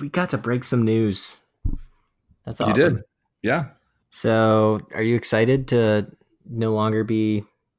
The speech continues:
Speaker 1: fully remote when that happens?
Speaker 2: I am excited. Um, I'm certainly a, a people person. Um,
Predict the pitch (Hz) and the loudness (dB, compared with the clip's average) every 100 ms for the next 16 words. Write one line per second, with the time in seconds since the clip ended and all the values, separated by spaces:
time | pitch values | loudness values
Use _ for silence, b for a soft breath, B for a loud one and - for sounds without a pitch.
0 | _ _ - 117 113 110 104 104 110 131 | _ _ 0 4 4 4 4 2 2 0
1 | 123 120 120 120 123 123 - _ - _ | 0 2 0 0 0 0 -6 _ -20 _
2 | _ _ _ - - - B B _ 95 | _ _ _ -4 -4 -10 B B _ 0
3 | 98 90 - 85 80 80 90 _ - 92 | 2 2 0 -2 0 -4 -8 _ -8 -4
4 | 87 85 82 78 _ _ _ _ - 92 | -2 -2 -4 -8 _ _ _ _ -10 -8
5 | 95 90 90 78 - 92 - 101 95 87 | -4 -2 -2 -2 -4 -8 -4 -4 -2 -2
6 | 90 - 92 90 92 B B B B - | -4 -4 -4 -4 -6 B B B B -8
7 | 98 90 87 82 82 85 | -4 -2 -2 -4 -8 -14